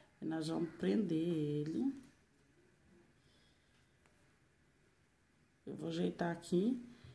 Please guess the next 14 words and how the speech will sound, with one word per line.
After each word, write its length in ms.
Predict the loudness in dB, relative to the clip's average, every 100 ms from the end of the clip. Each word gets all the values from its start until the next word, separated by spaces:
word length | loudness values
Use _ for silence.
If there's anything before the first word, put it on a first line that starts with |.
| -14 -6
e 40 |
vou 140 | -2
estar 220 | -2 0 0
prendendo. 680 | 2 2 4 4 4 0 -6 -16 -20 -20 -20 -20 _ -20 -20 _ _ _ _ _ _ _ _ _ -16
Ó, 140 | -14 -12 -12
desse 380 | -2 0 2 4
jeito. 320 | 6 4 2
Você 260 | -2 0 2
vai 160 | 4 6
dar 180 | 6
várias 420 | 4 4 6 4 4
voltas, 600 | 4 4 4 4 2 4
endireitando 640 | 4 6 4 4 6 6
aqui. 300 | 4 2 0